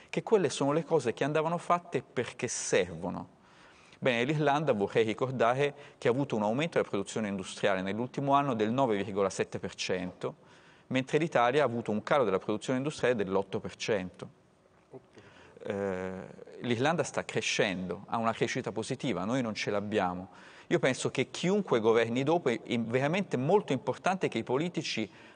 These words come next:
assumano la responsabilità di queste scelte. Se non lo fanno sarà poi molto difficile con Monti o non Monti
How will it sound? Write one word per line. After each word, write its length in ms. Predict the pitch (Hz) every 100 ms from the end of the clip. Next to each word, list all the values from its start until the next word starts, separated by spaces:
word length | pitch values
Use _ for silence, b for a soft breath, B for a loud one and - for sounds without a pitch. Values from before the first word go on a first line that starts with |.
| -
assumano 840 | 117 - - 190 170 120 101 92
la 120 | 117
responsabilità 720 | 113 123 - 131 - 139 139 170
di 120 | 139
queste 300 | 107 - 95
scelte. 460 | - - 90 - -
Se 120 | 135
non 160 | 143
lo 60 | 151
fanno 500 | 151 175 190 151 101 B B B
sarà 240 | - 123
poi 220 | 113 170 151
molto 320 | 151 175 147
difficile 640 | 127 - - 175 - 107
con 260 | - 107 110
Monti 360 | 117 156 -
o 40 | 104
non 240 | 104 110
Monti 540 | 123 127 139 - 127